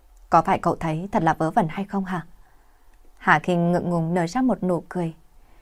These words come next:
Cô không hề quan tâm đến ánh mắt nghi ngờ của Tiểu Hoàn ở phía đối diện. Cô nhìn về phía ngoài cửa sổ, chậm rãi nói từ việc cô mất trí nhớ khi gặp lại tai nạn và hàng loạt sự cố phát sinh sau đó,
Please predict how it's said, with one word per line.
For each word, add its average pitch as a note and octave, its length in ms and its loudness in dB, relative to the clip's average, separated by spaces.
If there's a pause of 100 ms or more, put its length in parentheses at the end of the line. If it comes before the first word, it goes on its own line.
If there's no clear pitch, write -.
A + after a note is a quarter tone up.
(220)
Cô F#3 120 8
không F3+ 180 4
hề E3+ 160 2
quan F3 240 -2
tâm F3 200 2
đến E3+ 140 2
ánh F#3+ 80 -2
mắt C#4 140 -4
nghi F3+ 160 0
ngờ E3+ 240 0
của F3 100 2
Tiểu E3+ 200 0
Hoàn D#3+ 260 -2
ở D#3+ 160 0
phía E3 200 -4
đối G3 200 -6
diện. F#3 240 -4 (600)
Cô A#3+ 120 6
nhìn G#3+ 260 4
về G3 240 2
phía G#3 100 2
ngoài B3+ 280 -2
cửa F3 160 0
sổ, E3 280 -4 (480)
chậm F3 180 6
rãi F3 240 -2
nói G3+ 220 0
từ A3+ 120 2
việc E3+ 260 -2
cô E3+ 100 0
mất G3+ 220 0
trí F#3 160 0
nhớ F3+ 280 -4 (460)
khi F3+ 220 4
gặp E3+ 180 0
lại E3 140 2
tai F3+ 200 -6
nạn F3 220 -4 (500)
và F3+ 120 8
hàng D#3+ 240 0
loạt D#3 260 0
sự - 280 0
cố E3+ 180 0
phát C4 180 -6
sinh F#3 220 -2
sau F3+ 180 -2
đó, F3+ 320 -4